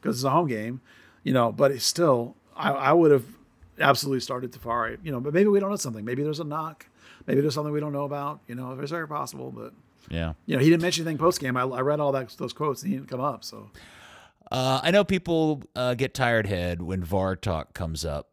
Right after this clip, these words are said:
Speaker 2: but I have to be honest, I was a bit surprised that Giakoumakis wasn't, uh, given a yellow card for the, the elbow,
Speaker 1: Yeah.
Speaker 2: 'cause I thought on var, I, I mean, I get that var can't,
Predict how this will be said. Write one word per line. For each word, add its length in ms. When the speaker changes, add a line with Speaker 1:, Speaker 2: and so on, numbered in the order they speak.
Speaker 2:
but 160
I 120
have 180
to 80
be 120
honest, 360
I 80
was 220
a 60
bit 600
surprised 1120
that 180
Giakoumakis 960
wasn't, 580
uh, 360
given 280
a 60
yellow 340
card 500
for 220
the, 480
the 160
elbow, 220
Speaker 1:
Yeah. 200
Speaker 2:
'cause 220
I 160
thought 300
on 160
var, 680
I, 160
I 60
mean, 140
I 100
get 400
that 220
var 320
can't, 400